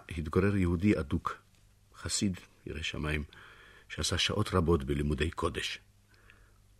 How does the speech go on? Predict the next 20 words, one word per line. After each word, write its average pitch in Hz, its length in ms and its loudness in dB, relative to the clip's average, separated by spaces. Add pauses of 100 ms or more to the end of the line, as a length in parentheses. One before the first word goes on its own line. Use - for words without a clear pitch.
(120)
ובשעה 107 500 4 (140)
שהיה 80 680 2 (220)
היהודי 73 800 0
הלמדן 71 420 4 (480)
מתייחד 92 440 4
עם 80 120 6
בוראו 80 400 4 (340)
ומשמיע 80 600 2
ניגון 76 420 6
ישן 85 340 2
נושן, 82 320 2 (600)
היה 87 380 2
התוכי - 400 2
המרושע 80 520 4
מתערב 78 600 2 (360)
בצלילים 78 640 2
האלה 73 280 2 (460)
ומשמיע 85 480 -2
קללות 78 440 0
גסות. - 420 -4